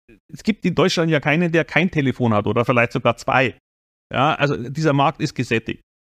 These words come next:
Und jetzt nehme ich gerade Vodafone, weil das eine völlige Katastrophe ist, diese Firma. Seit sieben Jahren haben die null Umsatzwachstum.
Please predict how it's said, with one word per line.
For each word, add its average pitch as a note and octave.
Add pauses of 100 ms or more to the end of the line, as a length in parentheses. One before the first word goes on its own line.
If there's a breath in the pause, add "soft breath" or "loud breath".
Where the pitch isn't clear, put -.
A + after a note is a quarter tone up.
Und C3
jetzt C3+
nehme F3+
ich -
gerade B2
Vodafone, E3+
weil C#3
das C#3
eine B2
völlige D#3+
Katastrophe G#2+
ist, -
diese B2+
Firma. E3 (1040 soft breath)
Seit F3
sieben B3+
Jahren F3
haben F3
die F3
null G3+
Umsatzwachstum. E3